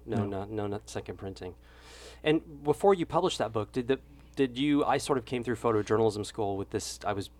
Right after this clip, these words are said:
Speaker 1: sort of taught what a book was supposed to be, what it was supposed to look like, and what it meant in your career. Did you have a similar feeling about books, or was just this something that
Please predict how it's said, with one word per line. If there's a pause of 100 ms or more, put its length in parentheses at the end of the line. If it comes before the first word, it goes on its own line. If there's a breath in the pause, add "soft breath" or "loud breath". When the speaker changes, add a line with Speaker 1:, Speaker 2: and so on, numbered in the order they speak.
(140)
Speaker 1:
sort
of
taught
what
a
book
was
supposed
to
be,
what
it
was
supposed
to
look
like,
and
what
it
meant
in
your
career.
Did
you
have
a
similar
feeling
about
books,
or
was
just
this
something
that